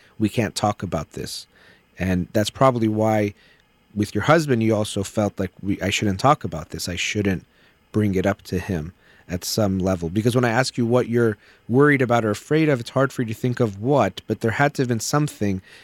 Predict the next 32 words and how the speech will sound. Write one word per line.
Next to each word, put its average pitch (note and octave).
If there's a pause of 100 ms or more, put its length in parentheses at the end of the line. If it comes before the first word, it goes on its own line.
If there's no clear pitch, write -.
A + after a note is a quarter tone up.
(100)
and G#2
maybe A#2
just G#2+
this A2
idea G2+
that G2
this A2
is G#2+
not A2+
something G#2
we F#2
tell A2+
people. - (440)
But A#2+
with B2
your A#2
husband, D#3+
I A#2+
would A#2
hope C#3 (440)
that G#2 (240)
he -
knows B2 (460)
the G#2+
pains B2
and F#2+
the F#2+
really G2
secrets -
of G2+
your G2+
family, A2